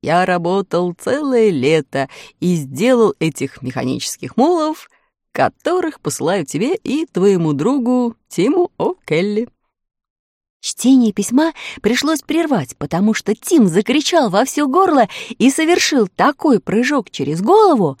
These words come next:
какой едва ли удавалось сделать хотя бы одному мальчишке его лет. Когда Тима угомонили, фермер стал читать письмо дальше.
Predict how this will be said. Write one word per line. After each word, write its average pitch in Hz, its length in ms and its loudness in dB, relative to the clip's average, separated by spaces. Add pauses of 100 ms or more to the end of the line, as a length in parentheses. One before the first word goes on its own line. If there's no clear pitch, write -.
(400)
какой 196 400 2
едва 165 480 0
ли 262 100 2
удавалось 240 540 2
сделать 240 460 0 (120)
хотя - 300 -4
бы 226 100 2
одному 233 360 4
мальчишке 240 580 0
его 165 160 -2
лет. 151 220 -6 (1200)
Когда 143 380 -6
Тима 160 400 -2
угомонили, 147 680 -2 (520)
фермер 302 440 2
стал 214 320 -4
читать - 420 -6
письмо 165 320 -6
дальше. 120 500 -12